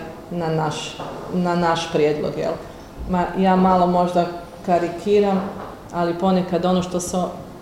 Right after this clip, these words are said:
neki vade da proguraju nešto, doista nema veze sa zdravom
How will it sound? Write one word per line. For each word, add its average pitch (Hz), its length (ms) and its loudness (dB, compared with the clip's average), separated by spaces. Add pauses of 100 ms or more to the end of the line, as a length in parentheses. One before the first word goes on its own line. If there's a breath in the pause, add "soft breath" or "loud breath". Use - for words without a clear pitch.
(400 loud breath)
neki 185 420 0
vade 165 420 2 (480)
da 165 120 4
proguraju 170 840 4 (600)
nešto, 165 640 0 (360)
doista 196 460 2
nema 180 260 2
veze 175 400 2
sa 160 240 -4
zdravom 175 440 2